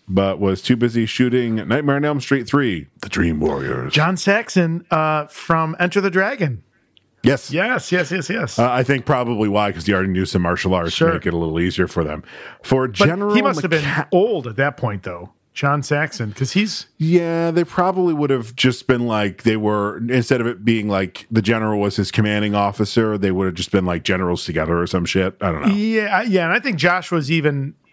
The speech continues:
Speaker 2: a tad young even for that.
Speaker 1: Right? Well, no, I think in the movie, the general is his commanding
Speaker 2: Was his
Speaker 1: officer.
Speaker 2: commanding officer, you think?
Speaker 1: Yeah, I think they say that.
Speaker 2: Okay.
Speaker 1: Yeah.
Speaker 2: All right.
Speaker 1: Um,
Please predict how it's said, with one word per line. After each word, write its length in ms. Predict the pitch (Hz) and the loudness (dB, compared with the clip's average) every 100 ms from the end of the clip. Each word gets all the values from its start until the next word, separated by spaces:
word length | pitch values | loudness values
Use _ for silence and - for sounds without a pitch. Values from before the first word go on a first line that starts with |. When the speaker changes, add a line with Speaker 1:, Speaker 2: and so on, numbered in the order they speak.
| _ - | _ -4
Speaker 2:
a 260 | 160 139 123 _ _ | 0 0 -2 _ _
tad 500 | - - 156 156 147 131 | -6 0 2 0 -2 -2
young 440 | 151 147 143 143 | -2 0 -2 -4
even 560 | 180 156 147 143 131 127 | -2 0 0 0 -2 -4
for 240 | - 123 | -2 -2
that. 840 | 101 104 117 107 95 - - - - _ _ _ _ _ - | -2 -4 -2 -2 -6 -14 -18 -18 -18 _ _ _ _ _ -4
Speaker 1:
Right? 280 | 87 104 - _ | 0 0 -2 _
Well, 280 | 131 143 143 | 2 2 2
no, 160 | 165 143 | 0 2
I 100 | 139 | 2
think 240 | 135 170 151 | 2 2 2
in 80 | 147 | 2
the 80 | |
movie, 440 | 123 147 123 113 95 - - - | 2 2 0 -2 -4 -12 -20 -2
the 80 | 127 | 2
general 420 | 113 139 123 113 | 4 2 2 0
is 220 | 113 107 - | 0 0 2
his 260 | 104 95 | 0 0
commanding 300 | - 123 107 | 0 2 2
Speaker 2:
Was 100 | 101 | 2
his 60 | 98 | 0
Speaker 1:
officer. 120 | 85 160 | 0 0
Speaker 2:
commanding 260 | 160 156 | 0 0
officer, 300 | 151 156 139 | -2 -4 -2
you 80 | 170 | -4
think? 220 | 139 180 175 | -2 -2 2
Speaker 1:
Yeah, 280 | 190 170 143 | 4 4 2
I 60 | |
think 240 | 143 185 160 | 2 2 2
they 100 | 131 | 0
say 220 | - 101 | 2 0
that. 200 | 80 - | 0 2
Speaker 2:
Okay. 160 | 170 | 2
Speaker 1:
Yeah. 180 | 110 107 110 _ - | 2 -2 -8 _ 0
Speaker 2:
All 60 | |
right. 180 | 185 151 - - - _ _ _ - | 0 -2 -10 -20 -20 _ _ _ 2
Speaker 1:
Um, 480 | 156 151 151 143 | 2 2 0 -4